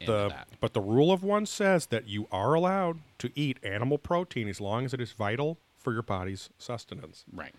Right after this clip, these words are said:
Speaker 2: Um, I'm gonna
Speaker 1: But
Speaker 2: fucking
Speaker 1: he has, oh, go.
Speaker 2: No, Corey said, he gave him, like, he was like a smart ass.
Speaker 1: Yeah.
Speaker 2: Like, the one time he was interesting on there was when he,
Speaker 1: Right.
Speaker 2: like, made a joke about Wilcock
Speaker 1: Right.
Speaker 2: to his face. But,
Speaker 1: <laughs>
Speaker 2: um, that guy looks like a fucker. They both look like jokes, but whatever.
Speaker 1: Yeah, yeah. But,
Speaker 2: Um,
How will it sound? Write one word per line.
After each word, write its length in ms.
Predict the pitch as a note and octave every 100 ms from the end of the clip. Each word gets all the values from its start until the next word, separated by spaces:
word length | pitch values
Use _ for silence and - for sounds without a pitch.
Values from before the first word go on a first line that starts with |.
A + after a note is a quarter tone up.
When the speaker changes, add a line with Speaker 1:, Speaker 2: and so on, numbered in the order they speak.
| - - _ A2
Speaker 2:
Um, 540 | F#2+ E2+ E2 D#2+ D#2+ - _ _ -
I'm 80 | A2
gonna 60 | G#2
Speaker 1:
But 80 | C3
Speaker 2:
fucking 200 | C3+ A#2
Speaker 1:
he 80 | D#3
has, 260 | D#3+ - _
oh, 100 | F2+
go. 120 | D2+ D2 - -
Speaker 2:
No, 180 | D3 G#2
Corey 320 | - B2 G#2+
said, 180 | G#2 B2
he 120 | A#2+
gave 260 | A#2+ - A#2+
him, 60 | A2
like, 100 | G#2
he 80 | B2
was 80 |
like 140 | A#2 G#2
a 40 |
smart 320 | - G#2+ G2+ G2+
ass. 80 | F#2+
Speaker 1:
Yeah. 60 |
Speaker 2:
Like, 100 | G2
the 100 | A#2+
one 240 | A2+ B2+ D3
time 160 | D3+
he 80 | C#3
was 120 | A2+
interesting 520 | A2 A#2 - G2+ G2+ G2
on 140 | F#2
there 120 | G2
was 120 | F#2+
when 120 | F2+ F#2
he, 80 | G2+
Speaker 1:
Right. 40 |
Speaker 2:
like, 160 | F#2+ G2
made 240 | G2 G2+
a 60 | F2+
joke 400 | G2 F#2+ F2+ F#2+
about 300 | F2 E2+ D#2+
Wilcock 460 | F2 - D#2+ - - _
Speaker 1:
Right. 160 | F#2+ C#2
Speaker 2:
to 140 | - E2+
his 100 | D2+
face. 280 | - D#2 D2 -
But, 280 | D#2 D2+ - - -
Speaker 1:
<laughs> 280 | - -
Speaker 2:
um, 260 | F#2 E2 D#2 D#2+ - - -
that 120 | F#2
guy 100 | F#2+
looks 200 | D#2+ F2+
like 100 | -
a 60 | -
fucker. 320 | - D#2+ F2+
They 80 | A2+
both 240 | G2+ F2
look 140 | - F#2+
like 160 | D#2+
jokes, 320 | - D#2+ F2 -
but 120 | D#2+
whatever. 200 | D2+ D2+
Speaker 1:
Yeah, 100 | - -
yeah. 140 | F2+ - _ -
But, 220 | C#3
Speaker 2:
Um, 60 | C3